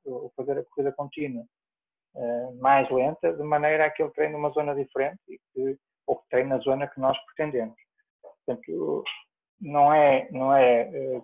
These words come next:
com a fiabilidade nem com o rigor que, que é desejado para atletas de alta competição, mas para aqueles atletas de nível mais baixo, este gráfico das zonas de, de ritmo cardíaco,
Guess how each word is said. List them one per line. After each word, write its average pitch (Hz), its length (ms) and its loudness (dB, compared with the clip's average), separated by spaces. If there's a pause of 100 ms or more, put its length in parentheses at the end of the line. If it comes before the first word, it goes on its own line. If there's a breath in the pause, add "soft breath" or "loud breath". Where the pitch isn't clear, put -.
com 135 180 2
a 131 100 0
fiabilidade 127 720 6
nem 120 200 -4
com 120 180 -2
o 120 40 -4
rigor 123 460 0 (220)
que, 151 120 -18 (220)
que 117 120 -8
é 117 80 -2
desejado 117 500 0
para 117 140 0
atletas 113 340 -4
de 120 40 0
alta 117 220 0
competição, 180 680 2
mas 175 100 -10 (580 loud breath)
para 131 100 2
aqueles 127 200 -2
atletas 143 460 2
de - 80 -8
nível 123 260 0
mais 120 280 0
baixo, 131 320 -2
este 131 160 -12
gráfico 123 480 2
das 127 180 0
zonas 120 340 0 (200)
de, 120 360 -10
de 120 140 -4
ritmo 120 280 -8
cardíaco, 123 440 -4